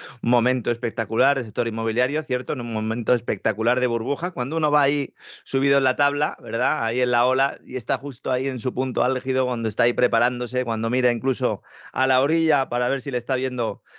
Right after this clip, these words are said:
alguna señora de buen ver, pero luego, claro, si uno se despista demasiado, se pega un leñazo, ¿verdad?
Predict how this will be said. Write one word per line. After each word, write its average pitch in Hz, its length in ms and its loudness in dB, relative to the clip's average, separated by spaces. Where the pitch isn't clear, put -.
alguna 135 400 0
señora 151 360 2
de 135 100 6
buen 147 240 2
ver, 196 360 2
pero 107 200 -8
luego, 120 260 -2
claro, 175 400 0
si 113 100 -8
uno 127 140 -4
se 123 60 -4
despista 143 400 -2
demasiado, 139 340 0
se 135 120 -2
pega 113 180 0
un 123 120 -2
leñazo, 113 400 0
¿verdad? 110 300 -2